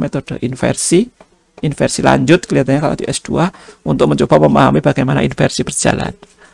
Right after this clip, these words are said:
Nah, dari sini kita bisa mendapatkan grafik seperti ini. Ini adalah data, apa namanya, eh, profil kedalaman.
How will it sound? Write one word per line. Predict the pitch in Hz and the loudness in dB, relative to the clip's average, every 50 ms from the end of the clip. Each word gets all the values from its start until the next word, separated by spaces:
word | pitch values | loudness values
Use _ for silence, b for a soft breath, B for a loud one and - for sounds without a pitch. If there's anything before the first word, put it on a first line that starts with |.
| b b b b b b b b b _ _ _ | b b b b b b b b b _ _ _
Nah, | - 156 147 | -2 0 2
dari | 131 135 135 139 131 | 4 4 4 4 4
sini | 127 143 180 | 2 4 4
kita | 190 185 185 - 208 | 4 4 6 6 6
bisa | 185 - 190 | 6 6 4
mendapatkan | 165 160 151 143 135 143 139 165 185 202 | 4 6 6 4 4 4 4 4 4 4
grafik | - - 139 131 - 208 208 - | 4 4 2 2 2 0 -2 -2
seperti | - - - - - 170 180 208 | -4 -6 -4 0 2 2 4 4
ini. | 202 180 185 196 233 - | 2 2 0 0 0 0
Ini | - 190 | 0 0
adalah | 190 185 156 160 175 175 180 - - - _ | 2 2 2 4 4 2 0 -2 -6 -8 _
data, | - 151 143 139 - _ _ - 170 180 190 202 220 - _ _ _ _ _ _ _ _ _ _ _ _ _ _ _ _ _ _ | 0 2 2 2 0 _ _ 4 4 4 4 2 -2 -6 _ _ _ _ _ _ _ _ _ _ _ _ _ _ _ _ _ _
apa | - 151 143 - - 151 151 | -8 -8 -4 0 0 0 2
namanya, | 151 147 139 135 135 135 135 135 143 156 160 170 165 165 _ _ - | 2 2 0 2 0 0 2 2 2 2 0 0 -2 -6 _ _ -2
eh, | - 143 147 147 147 143 147 147 139 143 139 139 139 143 139 139 | 2 4 4 6 6 6 6 4 4 4 4 2 2 0 -2 -4
profil | _ - 156 160 160 - - - 190 185 | _ 2 4 4 4 4 4 2 4 4
kedalaman. | 185 196 - - 156 143 143 139 135 131 135 127 123 - 123 | 2 0 2 2 2 4 4 4 2 2 0 0 0 -2 -4